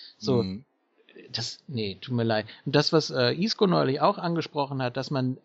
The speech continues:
Speaker 1: Ambrose und Reigns in einen Topf wirft, um daraus jetzt, ähm,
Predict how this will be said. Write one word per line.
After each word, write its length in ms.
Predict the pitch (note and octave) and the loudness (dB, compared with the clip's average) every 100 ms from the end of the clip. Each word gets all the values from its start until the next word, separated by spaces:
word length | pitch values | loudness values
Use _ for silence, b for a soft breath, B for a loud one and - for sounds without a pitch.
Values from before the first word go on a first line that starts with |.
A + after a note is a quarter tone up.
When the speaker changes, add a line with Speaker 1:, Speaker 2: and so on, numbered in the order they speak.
| - | 0
Speaker 1:
Ambrose 520 | E3 A#3 G#3 F#3+ F#3 | 0 2 2 0 0
und 120 | D#3+ | -2
Reigns 380 | C3+ C#3+ F3 D#3 | 0 0 0 -2
in 100 | C3 | -6
einen 320 | - F3+ F3 | -4 -2 -2
Topf 340 | - F#3+ - C3 | 0 -4 -6 -2
wirft, 460 | A#2+ G#2 - - - _ _ _ - | 0 0 -4 -14 -20 _ _ _ -2
um 180 | C#3 C3+ | 0 4
daraus 580 | C#3+ F3+ G3+ G#3 F#3 | 4 4 4 4 2
jetzt, 440 | F3+ F3 E3+ - - | 0 0 -2 -10 -2
ähm, 680 | D3+ C#3+ C#3+ C#3 C#3 C3+ | 2 2 2 -2 -4 -6